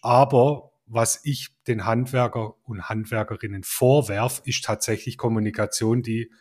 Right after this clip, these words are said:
oft schlecht läuft von Seiten der Handwerker. Und das verstehe ich einfach nicht.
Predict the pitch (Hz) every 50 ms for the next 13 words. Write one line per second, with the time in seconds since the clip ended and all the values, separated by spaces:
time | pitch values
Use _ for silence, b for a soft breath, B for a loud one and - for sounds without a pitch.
0 | b b _ 139 143 143 - - - - - 107 110 117 - - - 135 131 127
1 | 139 135 135 - - _ - - - 117 120 117 - - 110 104 101 - - 98
2 | 92 90 80 90 92 90 85 92 90 87 87 - - _ _ B B B B B
3 | B B 131 123 113 131 127 131 143 131 - - 120 113 123 127 143 131 120 113
4 | - 117 - 120 101 -